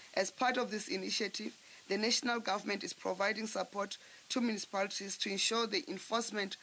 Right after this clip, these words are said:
of bylaws to eradicate hijacking of buildings, their effective management and utilization, and ability to account for the utilization of government's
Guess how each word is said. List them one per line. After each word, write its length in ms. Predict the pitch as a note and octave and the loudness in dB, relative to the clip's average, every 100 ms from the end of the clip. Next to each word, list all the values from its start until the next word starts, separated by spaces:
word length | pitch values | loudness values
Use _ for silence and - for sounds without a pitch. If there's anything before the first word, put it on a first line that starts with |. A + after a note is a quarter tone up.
| - - - | -16 -20 0
of 220 | A3+ A3+ - | 0 2 2
bylaws 580 | F#3+ G3 F#3 F3 F3+ - - - - | 2 2 0 -2 -4 -12 -16 -16 -4
to 100 | - | 0
eradicate 760 | G3 G#3 A#3 - G3+ F3+ F#3 - - | 2 2 0 -2 0 0 -2 -6 -2
hijacking 520 | D#3 G3+ F#3+ F#3 D#3+ | 0 0 -2 -2 -6
of 160 | E3 | -4
buildings, 480 | F3+ F#3 F3+ F#3 - - - - - | -2 0 -2 -6 -6 -12 -16 -8 0
their 140 | F#3+ | 2
effective 580 | - A3 A#3 A3+ B3 G#3+ | 2 0 0 0 -2 -2
management 480 | G3+ G#3 G#3 G#3 G3 | 0 0 0 -2 0
and 180 | F3+ F#3 | 0 -2
utilization, 880 | G#3 G#3+ F#3+ F3+ F3 F3 - E3+ - - - - - | -2 -2 0 0 -2 -2 0 -2 -6 -10 -18 -10 0
and 340 | A3+ A#3 - - | 2 4 0 -2
ability 500 | G3 F#3 G3 A3 A3 | -2 0 0 0 -2
to 220 | G#3+ G#3+ F3+ | -4 -4 0
account 560 | F3+ F3+ - A#3 A3+ G#3+ | 0 0 0 2 0 -4
for 160 | - | -4
the 120 | F#3 F#3 | -4 -4
utilization 800 | F#3+ G#3+ F3+ F3+ F3+ - E3+ - - - - | 0 0 2 0 -2 -2 -2 -6 -16 -12 -4
of 180 | F#3 - | -4 0
government's 640 | F#3+ F#3+ F#3 F3+ F3+ - | 0 0 0 -4 -2 -8